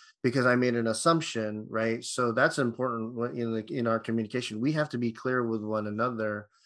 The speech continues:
Take a minute to understand what your, your wife is doing. So I'm, I appreciate that you do that with me because, you know, a lot of times that will, uh, you know, that can go really bad, really <laughs> quickly. And, um, you know,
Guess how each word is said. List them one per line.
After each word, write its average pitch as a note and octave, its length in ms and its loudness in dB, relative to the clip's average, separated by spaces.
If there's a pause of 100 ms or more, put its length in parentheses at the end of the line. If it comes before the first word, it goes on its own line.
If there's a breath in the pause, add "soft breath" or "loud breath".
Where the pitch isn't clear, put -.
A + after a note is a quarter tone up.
(100)
Take C3+ 200 2
a B2 40 2
minute A2+ 440 4
to B2 120 -6
understand G#2+ 640 -4
what A2+ 120 -8
your, G#2 280 -8 (120)
your G#2+ 120 -8
wife G#2 240 -4
is G#2 80 -8
doing. A2 200 0
So A#2 180 0
I'm, A#2 200 2
I A2 100 2
appreciate A2+ 540 0
that G#2 120 -6
you G#2 80 -6
do A2+ 180 0
that G#2 180 0
with G2+ 140 -4
me G2+ 240 -6
because, G2+ 560 -8 (640)
you A2+ 100 -2
know, G#2 100 0
a G2+ 60 -2
lot G#2+ 180 2
of A2+ 100 2
times G2+ 400 0
that G#2+ 240 0
will, G2+ 400 -4 (400)
uh, - 60 -12 (300)
you A#2+ 120 -6
know, G2+ 180 -2
that A2+ 200 -2
can G#2+ 160 -2
go G#2 440 -2 (800)
really B2 340 6
bad, G2+ 460 0 (180)
really A#2 280 4
<laughs> - 160 -6
quickly. G#2+ 540 4 (600 soft breath)
And, A2 500 0
um, G#2+ 480 -2
you B2+ 120 4
know, G#2+ 360 2